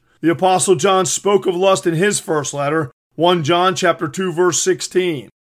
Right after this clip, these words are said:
"For all that is in the world, the lust of the flesh, and the lust of the eyes, and the pride of life, is not of the Father,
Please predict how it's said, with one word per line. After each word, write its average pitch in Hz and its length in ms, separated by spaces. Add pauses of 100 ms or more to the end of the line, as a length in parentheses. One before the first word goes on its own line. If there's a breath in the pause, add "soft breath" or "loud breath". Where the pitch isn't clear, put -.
"For 165 140
all 185 140
that 190 120
is 190 400
in 180 220
the 190 80
world, 165 540 (220)
the 147 100
lust 165 320
of 180 100
the 151 80
flesh, 170 600 (180)
and 143 140
the 151 60
lust 165 280
of 170 80
the 170 140
eyes, 131 500 (180)
and 156 140
the 147 60
pride 175 360
of 165 100
life, 135 520 (220)
is 143 180
not 180 260
of 170 220
the 170 80
Father, 151 580